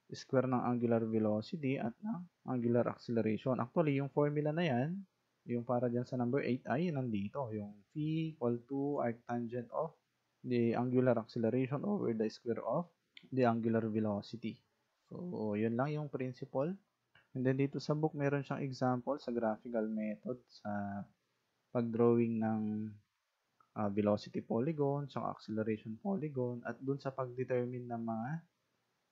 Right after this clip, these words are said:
magnitude ng mga acceleration, sa angular velocity.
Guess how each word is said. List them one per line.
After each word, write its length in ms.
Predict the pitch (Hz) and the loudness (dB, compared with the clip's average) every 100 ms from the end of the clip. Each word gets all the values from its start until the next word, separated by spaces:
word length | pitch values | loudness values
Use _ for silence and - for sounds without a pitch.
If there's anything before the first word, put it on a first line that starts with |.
| 131 | -4
magnitude 520 | 120 110 117 127 123 | -2 0 -2 0 0
ng 140 | 117 117 | 0 0
mga 120 | 117 107 | -2 -2
acceleration, 800 | - 117 110 110 107 - 139 113 | -4 0 2 2 0 0 -4 -2
sa 320 | 110 107 104 | -4 -4 -4
angular 320 | 107 107 104 104 | -4 -4 -4 -2
velocity. 800 | 104 101 98 95 - _ 107 | -4 -2 -2 -6 -14 _ -8